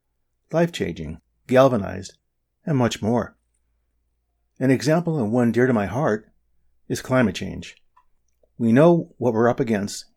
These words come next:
and yet we keep delaying taking serious measures to resolve the problem of climate. We're always hearing, year after year, leaders and politicians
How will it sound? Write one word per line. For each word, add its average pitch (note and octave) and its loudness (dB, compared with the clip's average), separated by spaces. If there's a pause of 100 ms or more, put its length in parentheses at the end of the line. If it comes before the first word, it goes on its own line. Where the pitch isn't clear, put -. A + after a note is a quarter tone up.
(120)
and A2 -2
yet E3 2
we D3+ -4
keep C#3+ -8
delaying A2 0
taking G2+ -10
serious C#3 -2
measures A2 -4 (540)
to B2+ -8
resolve G#2+ 2
the A#2 -14
problem G2+ -2
of G2+ -14
climate. - -4 (1040)
We're G2 -4
always A#2+ 2
hearing, G#2 -2 (100)
year A#2+ -2
after B2+ -6
year, F#2 -4 (200)
leaders A#2 0
and G2 -10
politicians G#2+ -6